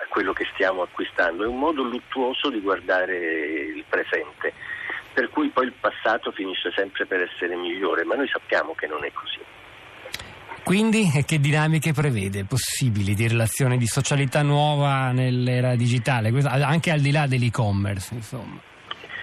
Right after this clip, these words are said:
Speaker 1: Intanto la rete sta già, eh, costruendo nuove forme di socialità in carne e ossa, perché spesso le community che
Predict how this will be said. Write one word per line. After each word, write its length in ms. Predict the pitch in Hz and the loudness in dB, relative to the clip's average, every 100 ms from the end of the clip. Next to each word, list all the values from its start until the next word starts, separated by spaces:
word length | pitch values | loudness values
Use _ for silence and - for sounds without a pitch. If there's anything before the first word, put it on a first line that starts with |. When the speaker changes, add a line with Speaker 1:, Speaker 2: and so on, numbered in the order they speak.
| - | -6
Speaker 1:
Intanto 520 | 107 107 120 139 147 | -2 0 2 2 2
la 120 | 101 98 | 0 0
rete 340 | 110 - 98 | -2 -4 -8
sta 160 | - 90 82 | -4 -6 -8
già, 340 | - 107 104 - | -2 0 2 -2
eh, 720 | 92 87 82 82 80 85 76 | -2 -2 -2 -2 -4 -4 -6
costruendo 680 | - 95 - 98 95 92 92 | -6 -8 -2 0 0 0 -2
nuove 320 | 98 107 104 | 0 0 -2
forme 380 | - 98 95 95 | -2 -4 -4 -4
di 80 | 85 | -4
socialità 580 | 92 - 85 85 - 92 | -4 -2 -2 -2 0 -2
in 100 | 87 | -2
carne 340 | 85 80 90 | -4 -4 -2
e 20 | |
ossa, 340 | 85 78 - 80 | -2 -2 -4 -4
perché 320 | 78 - 85 | -4 -6 -6
spesso 420 | - 110 - 87 - - - - | -2 -2 -2 -4 -4 -6 -8 -6
le 140 | - | -4
community 680 | - 98 101 120 120 104 90 | -4 -4 -2 -2 -2 -4 -6
che 140 | - | -4